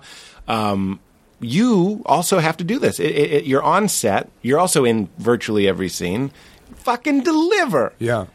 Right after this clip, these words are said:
Speaker 2: No.
Speaker 1: Nobody's gonna be happy. You got all these union guys around you or whatever. You know, not to stereotype union guys,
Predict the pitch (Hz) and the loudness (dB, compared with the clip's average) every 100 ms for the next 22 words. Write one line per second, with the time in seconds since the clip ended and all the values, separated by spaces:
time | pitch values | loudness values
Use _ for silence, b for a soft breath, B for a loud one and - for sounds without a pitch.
0 | - 185 277 349 311 220 269 240 220 185 | -4 0 2 2 0 0 0 2 2 2
1 | 214 226 156 147 147 147 170 147 127 160 | 0 0 0 2 2 2 2 0 0 0
2 | 190 196 185 170 165 156 139 123 117 117 | 2 2 2 2 2 0 0 0 0 0
3 | 117 117 120 110 107 143 139 120 120 104 | 2 2 2 2 2 2 2 0 -2 -2
4 | 101 107 107 - 113 101 101 107 131 104 | -2 -4 -4 -2 -2 0 -4 -2 0 0
5 | 98 | -2